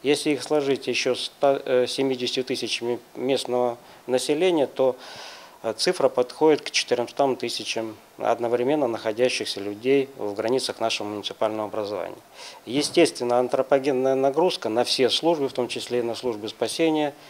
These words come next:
увеличивается более чем в два раза. На наиболее, э, сложные для нас моменты — это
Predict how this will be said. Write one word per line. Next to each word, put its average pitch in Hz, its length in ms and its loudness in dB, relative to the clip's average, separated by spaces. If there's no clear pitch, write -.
увеличивается 127 960 0
более 135 220 2
чем 113 220 -4
в 95 40 -10
два 101 200 0
раза. 85 180 -6
На 135 160 4
наиболее, 170 720 8
э, 139 400 6
сложные 156 540 6
для 139 160 4
нас 143 200 4
моменты — 160 460 4
это 131 400 4